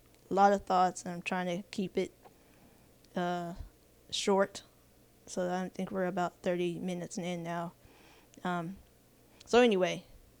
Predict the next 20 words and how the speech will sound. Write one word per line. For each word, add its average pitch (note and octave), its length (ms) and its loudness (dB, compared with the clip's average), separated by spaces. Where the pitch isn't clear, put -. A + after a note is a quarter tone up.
uh, G3 300 4
let's, A3+ 400 -2
let's C4 180 -2
work D#4 180 0
on C#4 160 0
visibility, A#3 640 0
and F#3+ 220 0
let's A#3+ 360 2
work G#3+ 260 4
on G3 140 2
supporting G3 680 0
black F#3 280 2
films, G3+ 720 0
work F#3+ 280 -2
on F3 100 -4
supporting F3+ 540 -2
people - 300 -8
of - 160 -12
color G#3+ 300 0
films. G#3 760 -2